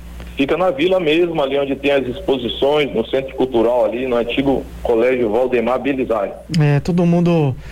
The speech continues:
Speaker 2: Antigo Colégio Gab-, antigo Colégio Gabriel, né?
Speaker 1: Antigo Colégio Gabriel, é, desculpa, Antigo Colégio Gabriel.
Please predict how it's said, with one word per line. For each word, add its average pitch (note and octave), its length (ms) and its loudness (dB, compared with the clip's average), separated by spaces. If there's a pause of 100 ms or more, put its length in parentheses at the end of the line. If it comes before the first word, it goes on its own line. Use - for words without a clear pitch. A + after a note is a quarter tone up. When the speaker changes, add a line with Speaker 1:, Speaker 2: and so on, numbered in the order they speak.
(460)
Speaker 2:
Antigo C4 180 2
Colégio C#4+ 260 2
Gab-, D#4 240 0
antigo A3 300 0
Colégio C4 240 2
Gabriel, G#3 420 0
né? B3 220 -2 (680)
Speaker 1:
Antigo D#3+ 360 -2
Colégio E3+ 320 0
Gabriel, C#3 500 0 (100)
é, A#2 160 0
desculpa, A2+ 380 -4
Antigo C3+ 300 -2
Colégio C#3 260 0
Gabriel. C#3+ 640 -2